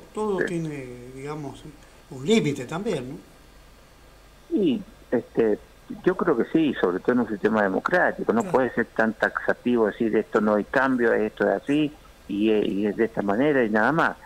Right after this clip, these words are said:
Speaker 2: El hecho de que vos hayas ganado una elección no te permite a vos hacer lo que vos quieras hacer. Tiene límites, porque la,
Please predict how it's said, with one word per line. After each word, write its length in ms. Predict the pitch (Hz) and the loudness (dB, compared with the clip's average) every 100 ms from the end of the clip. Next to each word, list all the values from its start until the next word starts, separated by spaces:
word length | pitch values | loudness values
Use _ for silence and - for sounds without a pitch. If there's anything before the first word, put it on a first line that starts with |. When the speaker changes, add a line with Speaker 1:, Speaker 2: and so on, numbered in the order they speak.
| - - - | -20 -20 -6
Speaker 2:
El 120 | - 156 | -2 0
hecho 240 | 160 156 | 2 0
de 60 | 147 | 0
que 140 | 131 | 2
vos 240 | 123 143 | 2 4
hayas 200 | 147 139 | 2 0
ganado 260 | 123 120 139 | 0 2 2
una 160 | 131 123 | 2 2
elección 420 | 120 - 139 139 | 0 0 0 2
no 80 | 131 | 0
te 140 | 143 | -2
permite 520 | - 113 113 127 - | -4 -4 -2 -2 0
a 40 | 117 | 2
vos 220 | 120 120 - | 2 2 0
hacer 300 | 101 - 123 | -4 -2 0
lo 120 | 117 | 0
que 120 | - | 0
vos 160 | 104 120 - | 0 0 0
quieras 420 | 208 143 101 170 | 0 2 2 0
hacer. 260 | - 165 - - - - - - - - - - | 0 -4 -4 -16 -20 -20 -20 -20 -20 -20 -20 -8
Tiene 240 | 117 110 104 | -4 -2 0
límites, 560 | 170 151 110 87 90 - | 2 2 0 -2 -6 -2
porque 280 | 95 - 101 | -4 0 0
la, 260 | - 170 | 2 0